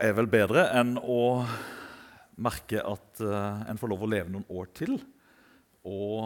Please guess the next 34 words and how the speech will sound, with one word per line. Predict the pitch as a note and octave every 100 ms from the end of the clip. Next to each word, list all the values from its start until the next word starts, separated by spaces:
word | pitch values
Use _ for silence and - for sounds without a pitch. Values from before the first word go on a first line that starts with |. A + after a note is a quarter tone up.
| G#2+
eh, | G#2+ G#2+ G#2 G2+ _ _ _ _ _
ha | - G#2
det | D#3+
fint? | G#3 - - _ _ _ _ _ _ _ _ _ _ _ _ _ _ _ _ _ -
Ehm, | F2+ F2+ F2+ F#2 F2+ F2+ F2+ - - - -
det | F#2+
å | G2+
bli | F#2+ G2
et | E2+
år | F#2 E2+
eldre, | E2 F2+
det | F2+
å | F2+
feire. | G2+ E2 E2 - _ _ _ _ _ _ _ _ - -
«Vær | F#2 F2+ B2 D#3 F#3 D3+
våken | F#3+ D3+ - - G3 D#3 - - - - -
og | D3 D#3
hold | B2+ A#2+
deg | C#3
nær | C3+ A2 A2+ -
til | B2+
Jesus | F#2 - C3 -
til | - - G2+ -
enhver | C3 C#3+ A2 A2 C3+ D3+ -
tid», | - E3+ F#3 A2+
har | B2
jeg | C3
satt | B2 -
som |
overskrift. | C#3 C3 G2 - - - - - _ - - -
Og | A#2+
etter | A2+ C3
hvert | F#3 -
så | -